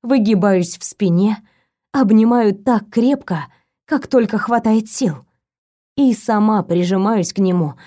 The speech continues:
запрокидывая голову, теряясь в нахлынувшем потоке эмоций.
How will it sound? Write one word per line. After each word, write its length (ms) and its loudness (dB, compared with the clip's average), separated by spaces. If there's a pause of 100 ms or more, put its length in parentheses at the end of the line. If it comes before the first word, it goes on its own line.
(180)
запрокидывая 880 0
голову, 580 0 (520)
теряясь 600 2
в 80 0
нахлынувшем 800 0
потоке 640 -2
эмоций. 580 -6